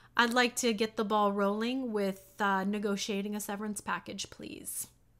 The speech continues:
Okay? See what they're willing to offer you first and then go from there. 'Cause I can tell you right now, I didn't even get my full month's pay of my severance. There's a certain way that they calculated my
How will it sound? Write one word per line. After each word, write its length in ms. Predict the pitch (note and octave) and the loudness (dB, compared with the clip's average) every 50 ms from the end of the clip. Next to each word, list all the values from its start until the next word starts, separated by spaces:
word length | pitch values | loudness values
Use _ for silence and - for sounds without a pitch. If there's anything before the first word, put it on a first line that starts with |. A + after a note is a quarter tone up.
| _ _ _ - - | _ _ _ -14 -6
Okay? 400 | - G#3+ A3 A#3+ C4+ D4+ D4+ - - - - - - - - - | -4 -2 0 0 0 -2 -4 -6 -18 -20 -20 -20 -20 -20 -20 -14
See 420 | - - - - - - D4 D#4 E4 | -8 -4 -2 -2 2 6 6 6 6
what 180 | D#4+ F#4 F#4 | 6 2 0
they're 120 | F4+ F4+ D#4 | 0 0 0
willing 240 | D4 D4+ D#4 D#4 | 2 2 0 0
to 60 | C#4+ C4+ | 0 2
offer 300 | - B3 C4+ C4 - C4 | 4 4 2 2 0 -2
you 120 | A#3+ A3+ | -2 -2
first 880 | G3+ - - - - G#3+ G3 F#3+ A#3+ E4+ F#4 - - - - - - - - _ - _ _ _ _ _ _ _ _ _ - - _ - | -4 -6 -14 -4 -2 0 0 4 2 2 2 2 -4 -4 -4 -6 -10 -10 -14 _ -20 _ _ _ _ _ _ _ _ _ -20 -14 _ 2
and 220 | A#3+ A#3 A3+ A3+ | 4 6 6 4
then 160 | A3+ A#3 A#3+ A#3 | 4 4 4 2
go 140 | G#3+ G3+ | 2 2
from 200 | G3 - G3 F3 | 0 -2 -4 -6
there. 220 | F#3 - - - - - | -6 -8 -8 -8 -6 -4
'Cause 80 | A#3+ | -2
I 60 | C4 | 0
can 100 | D4 D#4 | 0 0
tell 120 | - D4+ D#4 | 0 2 2
you 100 | D4 D4 | 4 4
right 120 | C#4+ C#4+ | 4 4
now, 240 | C4+ C4 A3+ F#3 - - | 6 4 4 4 4 2
I 60 | A3+ | 0
didn't 140 | B3+ D4 D4+ | 2 2 0
even 180 | C#4 B3+ A#3 G3+ | 0 0 0 2
get 180 | A#3+ A#3 A3+ | 2 0 0
my 120 | A3+ G#3+ A3 | -2 -6 -6
full 200 | - - G3+ F#3+ | -4 -6 -4 -4
month's 260 | F#3 F3 - - - | -4 -6 -8 -10 -14
pay 260 | - - - - - - | -10 -10 -10 -10 -10 -12
of 100 | - - | -14 -12
my 120 | - - | -10 -10
severance. 720 | F3 - - - - - - - - - - - - - - - - - - - | -10 -8 -8 -10 -10 -10 -12 -12 -12 -8 -8 -6 -6 -8 -10 -16 -20 -20 -16 -2
There's 220 | - A#3 A#3+ A3+ A#3+ | 2 4 4 4 4
a 80 | A#3 | 2
certain 340 | A#3 - D4+ D4 C#4+ C4 B3+ | 0 2 0 0 2 2 2
way 160 | A#3+ A#3+ B3 | 4 4 4
that 120 | B3 A#3 G3+ | 4 2 0
they 100 | F#3+ F#3+ | 0 -4
calculated 880 | F#3+ - - G#3 G3+ G3 - A#3+ A#3+ A#3 A#3 A#3+ A#3+ A#3+ B3+ B3 A#3 | -4 -6 -2 -2 -2 -2 0 -2 0 2 4 4 6 6 4 4 4
my 400 | A3 G3 G3 F#3 F3+ F3+ F#3 | 4 4 4 4 2 0 -4